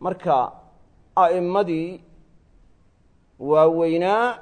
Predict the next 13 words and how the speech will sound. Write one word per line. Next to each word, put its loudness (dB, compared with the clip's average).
ee 0
fuqahada 2
ahaa 4
ayaa 2
u 0
qiray 6
inuu -2
faqiih -4
yahay. -10
Marka -2
ha 8
ku -2
kadsoomin 0